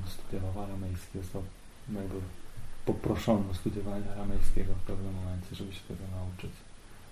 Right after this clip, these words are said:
Od I, na Y się pisze. Jak się wpisze to w internet, to, to jest dużo na tych,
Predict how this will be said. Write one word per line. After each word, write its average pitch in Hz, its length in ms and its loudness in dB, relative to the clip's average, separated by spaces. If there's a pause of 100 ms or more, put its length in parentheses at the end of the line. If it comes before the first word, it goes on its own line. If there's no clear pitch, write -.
(2500)
Od - 240 -6
I, 127 200 2
na 123 140 4
Y 104 280 2
się 95 160 -6
pisze. - 220 -6
Jak 110 100 -6
się - 60 -10
wpisze - 280 -2
to 120 140 -2
w - 140 -6
internet, 107 400 -2 (120)
to, 101 100 -4 (100)
to 101 60 -6
jest 95 160 -8 (100)
dużo 98 260 -4
na 92 120 -4
tych, 90 200 -6